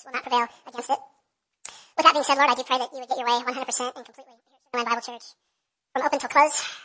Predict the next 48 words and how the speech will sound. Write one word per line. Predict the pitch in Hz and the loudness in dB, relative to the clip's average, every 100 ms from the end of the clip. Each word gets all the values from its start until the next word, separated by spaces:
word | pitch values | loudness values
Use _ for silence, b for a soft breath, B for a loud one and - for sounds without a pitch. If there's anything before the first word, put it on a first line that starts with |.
| - 254 | -20 -20
um, | 240 | _
on | 262 | -8
this | 254 | -8
particular | 240 262 240 | -10 -18 -8
Sunday | 247 233 | -6 -6
morning | 233 233 269 | -12 -18 -8
especially. | - 233 233 233 _ _ _ _ _ - B B 302 | -4 -4 -4 -12 _ _ _ _ _ -20 B B -2
We | |
do | |
pray | 339 294 | 4 4
that | 254 | 4
you | 277 | 2
would, | 262 247 | 2 0
as | 226 | -2
you | 262 | 0
promised | 254 254 | 0 -2
to | |
do | 254 | -14
in | 233 | -14
the | |
book | - | -8
of | 233 | -6
Isaiah, | 233 262 262 - _ _ _ | -2 0 0 -6 _ _ _
bless | 254 269 | -4 -2
your | 240 | 0
word | 294 | 0
as | 302 _ _ _ _ - | 0 _ _ _ _ -10
it | - | -10
goes | - | 0
forth. | 311 403 - _ _ _ 226 | 0 0 -10 _ _ _ _
Uh, | 233 | _
we | 247 _ _ _ _ _ _ - | _ _ _ _ _ _ _ -2
pray | 285 | 0
that | 269 | 0
you | 254 | 0
would | |
take | 262 254 | -2 -2
your | 262 | -2
truth | 294 294 | -2 -2
and | 262 | 0
your | 247 | 2
word | 240 | 2
and | 240 233 | 0 -8
minister | 226 240 | -8 -2
it | 233 226 | -2 -2
this | 254 | -6
morning | 240 233 | -6 -6
to | 226 _ _ _ _ - - - | -12 _ _ _ _ -20 -20 -6